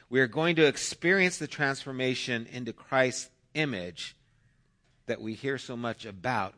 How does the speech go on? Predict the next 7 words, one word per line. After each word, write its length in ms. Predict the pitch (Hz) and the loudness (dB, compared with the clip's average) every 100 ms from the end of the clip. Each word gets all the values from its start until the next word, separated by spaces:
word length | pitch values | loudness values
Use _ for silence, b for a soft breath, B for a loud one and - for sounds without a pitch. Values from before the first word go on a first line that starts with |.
| 95 | -18
when 320 | 101 113 110 95 | -14 -12 -12 -12
these 360 | 123 135 127 | -8 -6 -6
things 400 | - 117 101 90 | -6 -10 -12 -14
take 240 | - 104 _ | -16 -16 _
place 500 | - 95 90 - - b b b b | -10 -8 -8 -10 -14 b b b b
in 160 | 113 104 | -12 -8
us. 600 | 123 92 - - - - | -6 -8 -12 -14 -12 -14